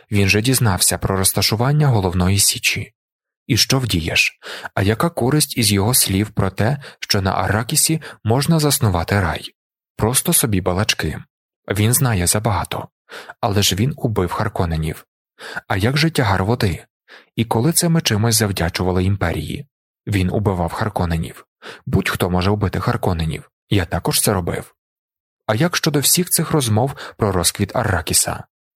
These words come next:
Дуже просто. Де взяти для цього воду? Він каже, що вона тут. І він урятував трьох наших. Він урятував трьох дурнів, які самі підставилися під харконенівський кулак. І він бачив крис ножі.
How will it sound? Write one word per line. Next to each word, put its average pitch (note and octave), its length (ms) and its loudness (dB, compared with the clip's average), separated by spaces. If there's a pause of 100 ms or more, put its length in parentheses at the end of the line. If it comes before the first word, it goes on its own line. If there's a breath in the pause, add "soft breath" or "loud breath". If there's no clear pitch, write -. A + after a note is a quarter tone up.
(140)
Дуже G#2 280 2
просто. - 460 -2 (380 loud breath)
Де C3 200 2
взяти D3 340 0
для A#2 160 2
цього G2 300 2
воду? F#2+ 360 -4 (520)
Він G2+ 240 2
каже, F2+ 300 0
що - 180 0
вона F#2 280 0
тут. - 340 -10 (480 loud breath)
І A2+ 100 2
він D#3 220 2
урятував A2 580 0
трьох - 300 -2
наших. D#2+ 480 -4 (640)
Він A2 240 0
урятував A2 560 2
трьох C#3+ 260 2
дурнів, A2+ 480 -2 (220 loud breath)
які A2 240 2
самі A2+ 300 2
підставилися C3+ 720 0
під - 140 -4
харконенівський F2+ 720 0
кулак. - 500 -2 (400)
І A2 120 2
він F#2+ 220 4
бачив A#2 340 0
крис F2+ 300 0
ножі. G2 380 0